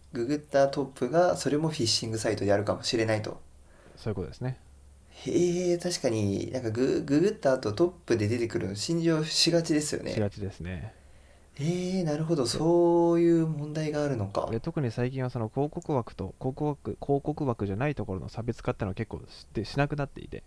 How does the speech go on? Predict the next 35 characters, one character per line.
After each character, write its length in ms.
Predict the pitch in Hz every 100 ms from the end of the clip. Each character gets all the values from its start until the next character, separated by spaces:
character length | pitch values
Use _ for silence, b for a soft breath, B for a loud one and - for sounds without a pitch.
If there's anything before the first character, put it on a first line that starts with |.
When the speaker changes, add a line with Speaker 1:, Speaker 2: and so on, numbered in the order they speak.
| -
Speaker 2:
こ 80 |
う、 20 | 110
パ 100 | 127
ッ 20 |
と 160 | - 180
見 60 |
で 40 | 170
ち 80 |
ょ 40 | 170
っ 20 |
と 100 | 104
ど 80 | 139
っ 60 |
ち 100 | -
が 60 | 104
ど 60 | 101
っ 20 |
ち 80 | -
か 80 |
分 40 | 98
か 100 | 160
ん 20 |
な 60 | 131
く 60 |
な 40 | -
っ 40 |
た 100 | -
り 40 | -
す 100 | -
る 60 |
ん 40 | -
で 60 |
す 80 | -
よ 80 | 78
ね。 160 | -